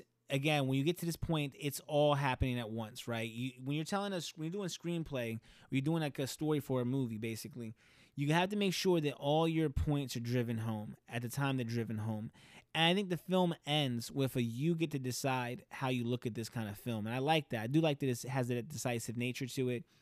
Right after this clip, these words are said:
That's what's interesting about this film. Wolf of Wall Street, I think it's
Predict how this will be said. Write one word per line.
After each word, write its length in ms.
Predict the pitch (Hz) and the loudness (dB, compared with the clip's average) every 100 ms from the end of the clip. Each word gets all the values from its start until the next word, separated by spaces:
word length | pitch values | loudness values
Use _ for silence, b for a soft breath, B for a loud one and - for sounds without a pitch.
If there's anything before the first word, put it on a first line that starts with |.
| B B B | B B B
That's 200 | 139 151 | 0 0
what's 120 | 127 | -2
interesting 340 | 123 135 131 | -4 -2 0
about 300 | 117 110 104 | 0 0 0
this 180 | 135 156 | 2 2
film. 360 | - 151 143 139 B B B | 0 -2 0 -2 B B B
Wolf 180 | 208 226 | 4 6
of 80 | 175 | 6
Wall 260 | 147 165 165 | 8 8 6
Street, 360 | - 175 175 - | 4 2 2 2
I 100 | 143 | 0
think 240 | 160 147 | 2 0
it's 220 | 139 - | -2 -6